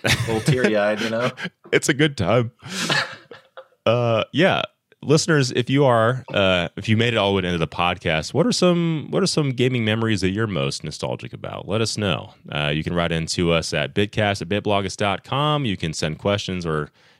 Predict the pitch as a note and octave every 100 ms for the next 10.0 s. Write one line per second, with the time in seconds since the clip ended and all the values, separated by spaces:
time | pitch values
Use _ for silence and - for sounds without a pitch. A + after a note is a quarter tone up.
0 | - E2+ D#2+ E2+ - E2+ F2 E2 A#1+ C#2+
1 | - - F#2 G2 - F#2 F2+ G#2 A2+ -
2 | E2+ - - B2 B2 F#2+ D#2+ G2 - D#2
3 | C#2 C#2 C#2 C#2+ C#2 C#2+ C#2 C2+ D#2+ D#2
4 | D#2 D2+ D2+ C#2+ D#2 C#2+ C#2+ D#2 D#2 D#2
5 | C#2 - D2+ D2 E2 - F2+ G2+ C#3 -
6 | - - - _ F#2 F#2 F#2+ C3 C3 G#2+
7 | B2+ C3 C3 B2+ B2 C#3+ B2+ A#2+ A2+ C3+
8 | D#3 D#3 D#3 D#3 D3+ A#2+ - - A#2+ B2+
9 | A#2+ A2+ - C3 C3+ C#3+ C#3 D#3 F#3